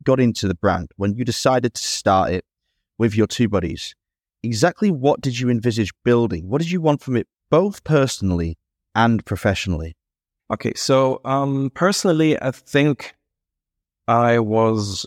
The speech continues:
Speaker 2: probably a bit hesitant, um, in the beginning, because I thought there are so many watches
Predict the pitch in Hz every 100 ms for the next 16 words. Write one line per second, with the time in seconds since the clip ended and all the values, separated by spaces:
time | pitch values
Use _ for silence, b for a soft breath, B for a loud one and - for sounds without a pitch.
0 | - _ _ 165 160 - 131 127 110 110
1 | 92 110 - - 113 110 135 151 156 214
2 | - - _ _ - 110 110 117 113 113
3 | - 127 123 120 123 123 127 117 - 110
4 | 104 92 113 107 113 101 92 - 120 117
5 | 107 95 107 - 110